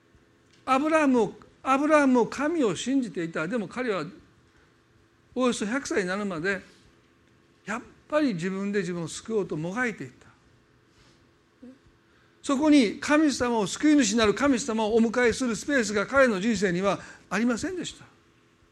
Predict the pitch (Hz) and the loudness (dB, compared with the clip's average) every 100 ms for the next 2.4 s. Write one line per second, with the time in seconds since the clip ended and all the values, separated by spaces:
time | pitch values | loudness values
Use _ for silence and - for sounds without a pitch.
0 | _ _ _ _ _ _ _ _ _ _ | _ _ _ _ _ _ _ _ _ _
1 | _ - 247 202 208 233 214 185 180 175 | _ -8 -4 -4 -4 -6 -6 -4 -2 -4
2 | 151 143 127 | -6 -10 -16